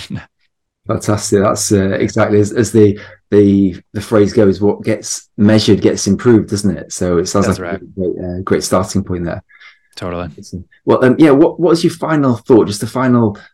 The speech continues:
Speaker 2: uh, I guess, call to action or, um, takeaway that you want to leave people with, Riley, in this area of, of sleep?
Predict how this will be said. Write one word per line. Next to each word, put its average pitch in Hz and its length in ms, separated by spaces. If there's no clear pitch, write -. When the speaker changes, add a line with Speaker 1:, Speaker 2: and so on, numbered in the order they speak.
Speaker 2:
uh, 101 340
I 98 80
guess, 101 200
call 120 240
to 107 180
action 123 540
or, 87 240
um, 90 720
takeaway 120 460
that 98 80
you 98 100
want 101 120
to 107 40
leave 104 220
people 98 260
with, 85 240
Riley, 87 380
in 92 80
this 92 160
area 87 380
of, 87 320
of - 140
sleep? - 380